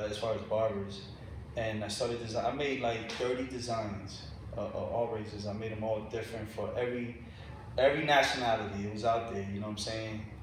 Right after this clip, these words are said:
So when I, when I designed 'em, I, I showed it to him and I said, "Listen, um, can you make this happen? But this time I wanna, I wanna bring it up. I wanna have a better, um, packaging, uh, better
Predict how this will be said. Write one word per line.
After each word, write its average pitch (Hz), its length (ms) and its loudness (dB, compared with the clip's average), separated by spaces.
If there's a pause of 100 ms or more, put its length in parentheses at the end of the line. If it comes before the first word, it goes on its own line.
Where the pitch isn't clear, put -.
(160)
So 120 480 2 (420)
when 123 180 0
I, 123 280 2
when 123 100 2
I 123 140 2
designed 135 460 4
'em, - 280 -2 (920)
I, 107 120 -2 (160)
I - 100 -4
showed 139 340 2
it 113 80 -4
to - 80 -8
him 104 260 -6
and 101 80 -6
I 101 60 -4
said, 101 260 -2
"Listen, 104 320 -4
um, 95 200 -4 (500)
can 104 180 -8
you 107 80 -4
make 113 240 -4
this 104 140 -6
happen? - 480 -4
But 131 340 6
this 131 240 -2
time 107 340 -2 (180)
I 107 100 0
wanna, 107 380 -2 (140)
I 104 80 0
wanna 117 200 -2
bring 107 240 -6
it 110 80 -4
up. 110 180 0
I 104 40 -4
wanna 107 260 -4
have 107 180 -4
a 104 140 -6
better, 107 400 -2
um, 101 340 -4
packaging, 110 540 0 (760)
uh, 98 180 -2
better 104 220 -2